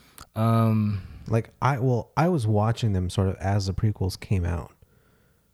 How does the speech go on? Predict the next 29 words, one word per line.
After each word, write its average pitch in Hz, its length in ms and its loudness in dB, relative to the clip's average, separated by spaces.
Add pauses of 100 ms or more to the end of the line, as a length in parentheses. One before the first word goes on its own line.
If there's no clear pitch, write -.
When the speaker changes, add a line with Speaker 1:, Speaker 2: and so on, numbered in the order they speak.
(560)
Speaker 2:
Like, 101 160 -2
I 107 140 2
was 98 240 0
a 95 60 -4
kid 101 380 -2
around 95 280 0
that 92 240 -2
age. 98 380 -4
Like, 90 200 -2
that's - 300 -4
when 98 160 2
I 98 160 -4
was 104 160 -2
kinda 98 260 -2
entering 101 360 -4
Star - 220 -6
Wars. - 420 -12 (120)
Speaker 1:
True. 202 220 2 (380)
Speaker 2:
Was 98 120 2
around 90 360 0
when 87 320 0 (400)
episodes 95 340 -2
two - 140 0
and 95 120 0
three 92 300 -6
came - 240 -10
out. - 220 -16 (1000)
So - 140 -2
then 90 360 -2